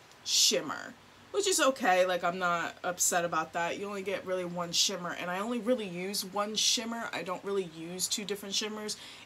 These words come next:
in one look sometimes. So yeah, this is what this one looks like, and then this is what ColourPop's look like. They have the same color scheme. <laughs> The only difference is, is that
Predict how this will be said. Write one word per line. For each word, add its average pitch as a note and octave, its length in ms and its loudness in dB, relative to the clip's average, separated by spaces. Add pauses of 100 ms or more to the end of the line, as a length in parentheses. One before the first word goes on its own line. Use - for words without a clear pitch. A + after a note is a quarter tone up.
in F#3 240 -2
one G3+ 220 -2
look G#3+ 200 -4
sometimes. A#3+ 720 -2 (300)
So F3 640 2 (120)
yeah, F#3+ 300 -2 (140)
this F#3 160 -4
is A#3+ 140 -2
what C#4+ 140 -6
this G#3+ 200 0
one F3+ 160 -4
looks - 260 -2
like, C3+ 360 -4 (540)
and G#3 180 -2
then G3 420 -2 (340)
this G3 280 2
is B3+ 180 0
what F#3+ 600 -2 (400)
ColourPop's F#3 680 -2
look - 220 -8
like. - 360 -8 (720)
They G#3+ 160 0
have A#3 300 2
the D4+ 80 -2
same D4+ 280 2
color A#3 340 0
scheme. F#3 600 -2 (600)
<laughs> C4 60 -2 (540)
The G#3+ 60 2
only B3 220 4
difference B3+ 360 0
is, A3+ 120 -4
is G3+ 80 -6
that G3 240 -2